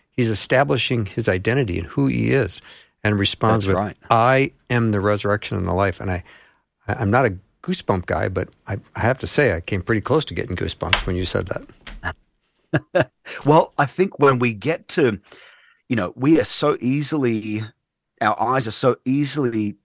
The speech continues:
Speaker 2: distracted by all the things that happen around us. We're always thinking about what's coming up next and,
Speaker 1: Mm-hmm.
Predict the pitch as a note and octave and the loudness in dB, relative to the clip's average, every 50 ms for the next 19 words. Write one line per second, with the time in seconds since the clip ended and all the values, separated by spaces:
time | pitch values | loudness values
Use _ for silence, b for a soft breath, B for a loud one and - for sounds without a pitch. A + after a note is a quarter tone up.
0 | _ _ _ _ _ _ _ - A#2 G2+ - - - - - B2+ B2+ C3+ D3+ - | _ _ _ _ _ _ _ -6 -4 -2 -2 -2 -2 -2 0 0 0 0 0 -2
1 | - B2+ G#2 E2+ F2 F#2+ F#2+ - - A#2 D3 D3 D#3+ D#3+ - - C3+ B2 G#2+ G#2 | -2 -4 -2 0 -2 -2 -2 0 2 2 4 4 2 0 0 -2 -2 -2 -2 -4
2 | F#2 E2 E2+ A2+ A#2+ - A#2+ G2 F#2 F2+ F#2+ G2 F#2 F2 - - - F#2 C2 G2+ | -6 -4 -4 -4 -2 -2 -2 -2 0 0 -2 -2 -2 -4 -8 -8 -8 -6 -2 0
3 | C#3 C#3+ D3 - - D3+ C3+ - C3 A2 G#2 F#2 - G2+ A2+ - - - C#3+ C#3 | 0 0 0 0 -2 -2 -2 -2 -2 -2 -2 -2 -2 -4 -6 -8 -6 -4 -2 -2
4 | C3+ C3+ C3 - - G2+ A2 A2 A2 - - - D#2+ E2 F#2 G#2 G#2+ A2 A2+ | 0 0 0 0 0 -2 -2 -2 -4 -6 -8 -8 -4 -2 0 2 2 2 2